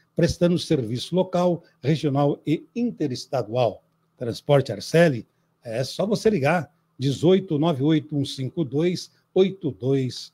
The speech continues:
oito dois. Até gostaria de saber para que Betão, mas no Zap não dá para me ver agora mais, Betão. <laughs> É,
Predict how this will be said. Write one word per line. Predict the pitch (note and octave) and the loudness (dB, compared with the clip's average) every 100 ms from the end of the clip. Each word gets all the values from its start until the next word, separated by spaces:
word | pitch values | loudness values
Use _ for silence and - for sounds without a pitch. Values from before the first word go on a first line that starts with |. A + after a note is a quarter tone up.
| _ | _
oito | - D3 B2+ _ - A2+ G#2 - | -2 -2 -2 _ -16 -16 -14 -4
dois. | C3+ A2 - - _ _ _ _ _ _ _ | -4 -4 -10 -20 _ _ _ _ _ _ _
Até | F#3+ - G3+ | -16 -6 -6
gostaria | A3+ - G#3+ | -4 -4 -4
de | F3+ | -4
saber | - D#3 A2 D3+ F3+ - _ _ - _ - | -4 -6 -2 0 0 -4 _ _ -20 _ -6
para | D3+ | -4
que | D3+ - C#3+ C3 G#2 - _ _ _ _ _ _ _ _ _ _ _ _ _ _ _ _ _ _ _ _ _ _ _ _ _ _ _ _ - | -4 -2 0 2 0 -8 _ _ _ _ _ _ _ _ _ _ _ _ _ _ _ _ _ _ _ _ _ _ _ _ _ _ _ _ -2
Betão, | D3 D3 C#3 | 0 4 4
mas | C3 | 4
no | C3 | 0
Zap | - D3+ D#3+ | 2 0 2
não | |
dá | D#3 | 0
para | D#3+ D#3 | 2 2
me | D#3+ | 2
ver | C3+ | 4
agora | D3 C3 C#3 B2+ | 2 4 2 2
mais, | A#2+ A2+ A#2 | 0 -2 -4
Betão. | A2+ B2 - G#2 - | -2 -2 -4 -10 -10
<laughs> | C#3 - D#3+ - - _ - - _ C3+ B2 _ _ _ _ _ | -12 -8 -10 -10 -16 _ -20 -20 _ -14 -14 _ _ _ _ _
É, | C3 B2+ B2+ A#2+ A2+ G#2 | 0 2 2 0 -2 -4